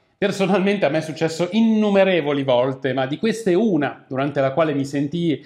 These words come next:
profondamente stupido, fu il classico bagno di umiltà che ha completamente cambiato il mio approccio al sapere. E curiosamente non è stato in ambito scolastico, ma lavorativo. Era il duemilaotto e in quel periodo ero impiegato come tecnico venditore per una multinazionale dell'edilizia.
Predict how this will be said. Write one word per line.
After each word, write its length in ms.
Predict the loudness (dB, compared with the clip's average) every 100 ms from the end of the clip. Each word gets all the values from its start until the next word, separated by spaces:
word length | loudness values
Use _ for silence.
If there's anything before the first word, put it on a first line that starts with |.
| -16
profondamente 560 | -12 -6 -2 0 0 -2
stupido, 540 | -6 -8 -6 -4 -4 -6 -12 -2
fu 100 | -2
il 100 | 0
classico 480 | -2 -2 -6 -4 0
bagno 320 | 0 0 -2
di 100 | 0
umiltà 480 | 0 0 0 -2 0
che 120 | -2
ha 120 | -2
completamente 920 | -2 -2 0 -2 0 0 0 -2 -4
cambiato 380 | -4 -2 -2 -2
il 60 | -2
mio 120 | -2
approccio 360 | -2 -4 -2
al 100 | -4
sapere. 480 | -4 -6 -6 -8 -10 -14 -20 -20 -20 -6
E 180 | -4 -2
curiosamente 1000 | -2 0 0 0 -2 -4 -6 -6 -6 -4
non 140 | -2 0
è 40 |
stato 200 | -2 -2
in 100 | -2
ambito 380 | -2 -4 -4 -6
scolastico, 640 | -2 0 0 -4 -8 -4
ma 80 | -2
lavorativo. 560 | 0 0 0 -4 -10 -14 _ -20 -20 -20 _
Era 180 | -2 0
il 80 | 2
duemilaotto 680 | 0 0 -2 -4 -8 -10 -2
e 80 | 0
in 80 | 2
quel 200 | 0 2
periodo 420 | 0 0 0 2
ero 160 | 2
impiegato 500 | 0 0 0 0 -2
come 160 | -2 -2
tecnico 440 | -2 -2 -2 -2
venditore 600 | 0 0 -2 0 0 0
per 160 | -2 -2
una 160 | 0 0
multinazionale 840 | 0 0 -2 -2 -2 -2 0 -2
dell'edilizia. 720 | -2 -4 -4 -10 -14 -10 -10